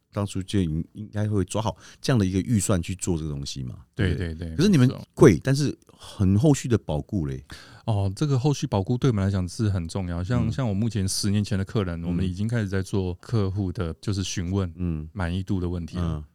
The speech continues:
Speaker 2: 我们已经创业到现在已经十年了嘛。
Speaker 1: 嗯。
Speaker 2: 对，然后台南店，然后高雄那边，
Speaker 1: 嗯。
Speaker 2: 哦，还有台北、新竹，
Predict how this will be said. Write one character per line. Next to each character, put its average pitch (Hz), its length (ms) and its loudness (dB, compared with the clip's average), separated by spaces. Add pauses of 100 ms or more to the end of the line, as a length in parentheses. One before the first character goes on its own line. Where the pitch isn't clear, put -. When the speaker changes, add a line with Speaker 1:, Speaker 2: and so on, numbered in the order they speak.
(200)
Speaker 2:
我 113 120 -4
们 110 140 2
已 101 60 -2
经 123 100 -2
创 135 180 -4
业 127 60 -2
到 127 100 -4
现 120 160 -4
在 110 60 0
已 95 40 -2
经 95 120 -2
十 95 220 -4
年 82 180 -6
了 80 60 -10
嘛。 85 100 -2
Speaker 1:
嗯。 76 220 -4 (360)
Speaker 2:
对， 87 200 -4
然 87 60 -6
后 104 300 -2 (220)
台 104 160 -4
南 101 180 -2
店， 101 360 -4 (380)
然 98 120 -8
后 101 160 -2
高 107 160 -4
雄 92 380 -6
那 92 180 -4
边， 98 320 -4
Speaker 1:
嗯。 90 300 -12
Speaker 2:
哦， 92 120 -4
还 95 100 -4
有 101 80 -4
台 92 220 -6
北、 85 300 -6
新 98 240 -6
竹， 85 300 -8